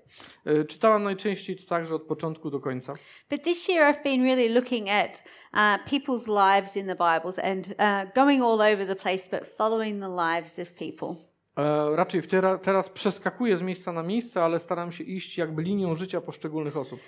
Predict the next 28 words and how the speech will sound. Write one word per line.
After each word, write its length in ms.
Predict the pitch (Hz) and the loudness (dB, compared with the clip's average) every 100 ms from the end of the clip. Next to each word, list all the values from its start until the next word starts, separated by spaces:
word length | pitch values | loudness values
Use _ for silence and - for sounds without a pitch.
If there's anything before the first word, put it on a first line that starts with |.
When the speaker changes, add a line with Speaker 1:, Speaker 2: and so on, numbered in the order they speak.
| - | -18
Speaker 2:
So 140 | - | 4
I've 260 | 226 220 226 | 6 6 4
just 220 | 285 - | -2 -2
finished 340 | 269 240 220 214 | -6 -4 -4 0
reading 400 | 214 208 196 185 | 0 0 -4 -6
through 260 | 220 208 | -4 -2
the 80 | 190 | -2
life 360 | 180 185 185 190 | 2 2 0 -8
of 100 | 170 | -6
Elisha 600 | 156 156 160 - 160 156 | 0 0 0 -6 -8 -6
and 100 | 185 | -2
all 180 | 214 | -2
the 80 | 202 | -2
miracles 560 | 196 196 185 180 170 165 | -6 -6 -8 -8 -10 -10
he 100 | 151 | -12
did, 240 | 147 139 | -10 -10
and 160 | 170 - | -10 -8
I 180 | 190 - | -8 -8
have 140 | 202 | -18
to 60 | - | -18
tell 200 | - 185 | -8 -6
you, 60 | - | -6
he's 280 | 214 202 | -8 -6
amazing. 720 | 147 160 151 147 151 - 123 - - - _ | -6 -4 -4 -4 -6 -8 -12 -14 -20 -20 _
Speaker 1:
E, 360 | 139 143 147 151 | 0 4 4 2
właśnie 480 | 175 196 196 180 165 - 156 | 0 0 0 0 -2 -10 -2
zakończyłam 640 | 165 170 175 170 196 170 | -2 2 0 2 0 0
jakby, 560 | 160 156 151 156 147 | -4 -2 0 0 -2